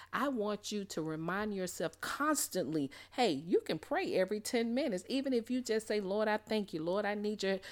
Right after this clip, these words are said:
your help. Lord, I need your peace. I need your grace. Lord, I need your direction. I need to hear your voice." Whatever it is, I want you to keep reminding yourself that all things are possible. And Lord, your word says that you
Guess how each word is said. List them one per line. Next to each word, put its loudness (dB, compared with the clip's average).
your 4
help. 2
Lord, 2
I 0
need -2
your 2
peace. -4
I 2
need -2
your -2
grace. 0
Lord, 4
I 0
need -2
your 0
direction. -2
I 0
need -2
to -6
hear 0
your 0
voice." -2
Whatever 2
it 2
is, 2
I 2
want 0
you 0
to 0
keep -6
reminding -2
yourself -2
that 0
all 0
things -4
are -2
possible. -4
And -2
Lord, 0
your 0
word -2
says -2
that -6
you -2